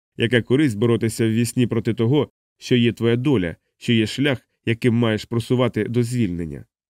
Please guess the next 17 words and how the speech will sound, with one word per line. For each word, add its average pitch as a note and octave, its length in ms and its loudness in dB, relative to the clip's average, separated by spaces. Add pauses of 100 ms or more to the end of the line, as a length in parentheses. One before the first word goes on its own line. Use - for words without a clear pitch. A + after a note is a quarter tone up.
(380)
У B2 120 2
світлі A#2+ 420 0
відвічних A#2 520 -2
цінностей, G#2+ 580 -4
кажуть A2+ 360 -2
мудрі, G2 400 -4 (320)
страждання — A#2 600 2
ніщо. A#2+ 480 -2 (640)
У A#2+ 120 2
поняттях A#2 460 2
самсари, A#2+ 480 0
кажуть A2+ 320 -2
мудрі, G2+ 360 0 (280)
веде B2 280 2
воно A2+ 280 0
до B2 140 2
доброго. F#2+ 520 -4